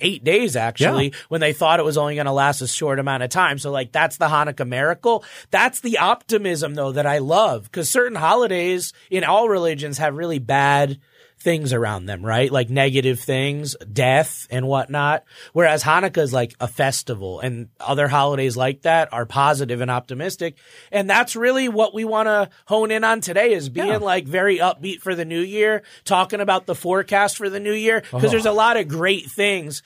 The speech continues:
Speaker 1: even though we've all had a rough year. Um, uh, there's a lot of great things coming
Speaker 2: All right,
Speaker 1: ahead.
Speaker 2: so before we start looking at forecasts for twenty twenty-three, tell me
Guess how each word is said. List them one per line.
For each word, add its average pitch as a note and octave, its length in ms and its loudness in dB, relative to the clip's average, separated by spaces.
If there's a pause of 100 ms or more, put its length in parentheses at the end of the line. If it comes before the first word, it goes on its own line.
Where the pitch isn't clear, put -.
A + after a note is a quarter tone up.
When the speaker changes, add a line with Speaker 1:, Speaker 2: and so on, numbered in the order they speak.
(140)
Speaker 1:
even A3 220 -2
though A#3+ 100 2
we've A3+ 160 0
all G3+ 180 4
had F#3+ 160 2
a F#3+ 60 0
rough F3 320 -2
year. F3 460 -2 (400)
Um, D3+ 560 0 (480)
uh, F#3 180 2
there's G3+ 220 0
a G#3 40 2
lot F#3+ 220 2
of E3+ 120 -2
great D3+ 260 -2
things C#3+ 260 -8
coming B2+ 320 -8
Speaker 2:
All B2 100 0
right, B3+ 100 4
Speaker 1:
ahead. G3 60 -2
Speaker 2:
so C#4+ 120 2
before F4 320 2
we E4 100 2
start A3+ 240 0
looking F#3 300 0
at C#3 80 0
forecasts F3 680 2
for D3+ 120 -4
twenty D#3 280 -2
twenty-three, D3+ 560 -2
tell E4+ 280 0
me C4 240 2